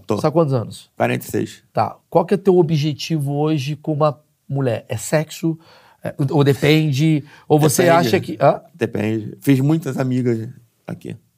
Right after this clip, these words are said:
Speaker 2: Tá. Você, co-, como é que tá a tua vida hoje, assim? Você tem uma agenda de mulheres que você encontra semanalmente?
Speaker 1: <laughs> Não, não.
Speaker 2: Não,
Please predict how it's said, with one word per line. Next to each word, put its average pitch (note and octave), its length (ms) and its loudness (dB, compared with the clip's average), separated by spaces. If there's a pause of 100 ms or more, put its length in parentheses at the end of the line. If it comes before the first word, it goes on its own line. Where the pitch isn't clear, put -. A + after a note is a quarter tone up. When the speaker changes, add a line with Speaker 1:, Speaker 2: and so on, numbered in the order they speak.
(120)
Speaker 2:
Tá. A#2 300 2
Você, B2+ 320 0
co-, E3+ 280 -8
como F3 180 0
é G#3+ 40 4
que G#3+ 80 -8
tá G3+ 120 0
a - 20 -2
tua F3+ 160 4
vida C#3 340 2
hoje, B2+ 220 0
assim? A#2 200 -6
Você C#3 440 0 (420)
tem E3+ 80 4
uma E3 140 4
agenda F3 320 2
de E3+ 100 0
mulheres D#3+ 380 2
que - 80 -8
você D#3 220 -2
encontra D3 400 -4
semanalmente? D3+ 640 2
Speaker 1:
<laughs> - 20 2
Não, F3 180 2
não. D#3 1120 4
Speaker 2:
Não, - 0 -